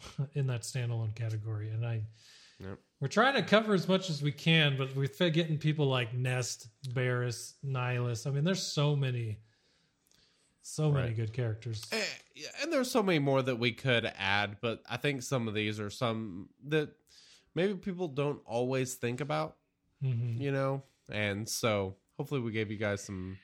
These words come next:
Speaker 2: things to think about with using these characters, different ways to use them, and just different ways to think about your roster, perhaps.
Speaker 1: And then we'll just see which one of them wins the Super Bowl.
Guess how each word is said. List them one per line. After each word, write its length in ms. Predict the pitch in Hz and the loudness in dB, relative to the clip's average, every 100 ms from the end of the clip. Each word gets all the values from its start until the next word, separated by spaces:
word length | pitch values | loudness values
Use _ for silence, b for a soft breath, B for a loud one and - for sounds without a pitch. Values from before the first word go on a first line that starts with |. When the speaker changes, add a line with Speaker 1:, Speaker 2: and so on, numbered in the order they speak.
| B B B B | B B B B
Speaker 2:
things 260 | 127 117 - | 0 0 -2
to 100 | 107 | -4
think 260 | 120 113 | 0 0
about 300 | 107 110 104 | 0 0 0
with 160 | 104 107 | -2 -6
using 460 | 127 135 135 143 135 | -2 0 2 0 2
these 240 | 131 123 | 0 -2
characters, 500 | - 127 120 131 120 | 2 2 2 -2 -4
different 260 | 117 107 101 | -6 -8 -4
ways 300 | 107 113 - | -2 -2 -4
to 60 | |
use 280 | 110 113 107 | -4 -4 -2
them, 320 | 113 107 104 | 0 0 0
and 240 | 98 92 95 | -2 -4 -6
just 240 | 104 - | -10 -8
different 280 | 107 101 95 | -8 -6 -6
ways 280 | 95 98 - | -2 -4 -4
to 80 | 107 | -8
think 240 | - 101 | -6 -6
about 220 | 98 92 | -4 -6
your 100 | 67 | -4
roster, 440 | 110 123 127 - - _ | -4 -2 -4 -10 -20 _
perhaps. 480 | - - - - - _ _ B B B B _ | -18 -18 -18 -20 -20 _ _ B B B B _
Speaker 1:
And 200 | 175 208 202 | -2 2 2
then 180 | 214 | 2
we'll 120 | 220 214 | 0 -2
just 360 | 214 208 - | -4 -6 -6
see 240 | - 185 202 | -2 0 0
which 260 | 190 190 | -2 -2
one 100 | 175 | -2
of 80 | 170 | 0
them 160 | 170 165 | 2 2
wins 240 | 135 135 | 0 -2
the 80 | - | -6
Super 300 | - 123 104 | -8 -8 -8
Bowl. 220 | 107 - | -14 -20